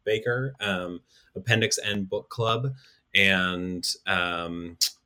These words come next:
also Mastering Dungeons with Sean Merwin and Teos Abadia is a masterclass. It is phenomenal, and they do such a good coverage of five E news.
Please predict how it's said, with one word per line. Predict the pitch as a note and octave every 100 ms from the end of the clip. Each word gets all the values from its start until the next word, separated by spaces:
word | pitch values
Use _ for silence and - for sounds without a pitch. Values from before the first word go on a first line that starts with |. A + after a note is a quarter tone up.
| _ _
also | G2+ G#2 A#2+ A2 G#2+
Mastering | G#2 A#2+ C#3 - D#3 C3+
Dungeons | A#2 C3 D#3 C3+ A2+ F#2 D#2+ - -
with | G2+ G#2+ -
Sean | - B2+ B2+
Merwin | B2 B2+ B2+ B2
and | G#2
Teos | B2 B2 A#2
Abadia | A2+ A#2+ A#2+ A2+ G2+ F#2 - - -
is | B2 A#2 -
a | A2+
masterclass. | A#2 A#2 A#2 A#2 B2+ B2+ B2+ A2+ A2 G2+ - A2
It | G#2
is | -
phenomenal, | A2 G2+ G#2 A2+ A#2+ A#2+ A2+ A2+
and | G2
they | F#2+
do | F#2+ G2+ G2 F#2+
such | - - B2 -
a | -
good | A2
coverage | A2+ G2+ G2+
of | G2
five | G2 F#2+ F#2+
E |
news. | F#3+ F#3+ F#3 F#2 F#2